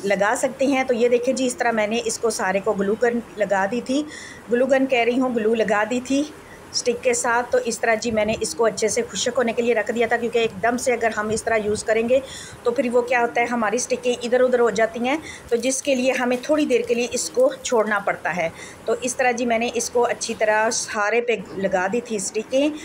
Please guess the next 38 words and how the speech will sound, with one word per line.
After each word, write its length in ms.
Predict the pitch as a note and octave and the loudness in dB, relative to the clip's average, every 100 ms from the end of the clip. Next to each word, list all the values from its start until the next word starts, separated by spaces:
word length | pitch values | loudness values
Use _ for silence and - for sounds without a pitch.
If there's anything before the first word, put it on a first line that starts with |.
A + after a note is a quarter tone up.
| - - | -14 0
और 240 | G#3+ A3 A3 | 4 6 4
अब 220 | A#3+ B3+ | 2 2
आप 160 | G#3+ | 2
देखें 400 | G3 G3 F#3+ A#3 | 2 -2 0 -2
कि 140 | G#3+ A3 | 0 -2
किस 220 | F#3+ - | -2 -4
तरह 160 | A3 G#3 | 0 0
stick 280 | G#3 G#3 G#3 | -2 -6 -2
लग 160 | G3 | -2
गई 160 | G#3+ A3+ | 0 0
हैं। 200 | A3+ A3+ | 0 -2
इसके 200 | A3 A#3+ | -2 -2
ऊपर 180 | G#3+ G#3 | 0 0
मेरे 180 | G#3 G#3+ | 0 0
पास 260 | G#3+ G#3+ | 0 0
ये 80 | G#3+ G#3+ | -2 -2
थोड़े 220 | G3+ G3+ | -2 -2
छोटे-छोटे 500 | F#3+ - G#3+ G#3+ G#3+ | -4 -2 -2 -2 -4
pieces 360 | G#3 A3 B3+ A3+ | -4 -4 -4 -2
पड़े 180 | G#3+ G3+ | 0 2
हुए 140 | G#3 | 2
थे, 180 | C4 D4 - - - - - | 2 2 0 -14 -16 -14 -2
तो 300 | G#3+ G#3+ G#3+ | 2 4 4
ये 140 | G#3+ | 4
भी 120 | A#3 B3+ | 2 4
decoration 500 | A#3+ A#3+ A#3 B3+ B3 | 2 2 2 0 -2
pieces 400 | B3+ - C4 - | -2 -2 -2 2
थे, 100 | C#4 | 2
जो 160 | A#3 G#3+ | 2 0
कि 120 | A3+ | 0
एक 140 | G#3 | -2
decoration 440 | G#3 G3+ A3 A#3+ A3 | -2 0 -2 -2 -4
piece 240 | A3+ G#3+ B3 | -4 -4 -2
था 60 | |
मेरा 180 | A3+ A3 | 0 0
टूट 240 | A3 A3 | -2 -4
गया 140 | G#3+ G#3 | 0 0
था, 220 | B3 C#4 | 0 -4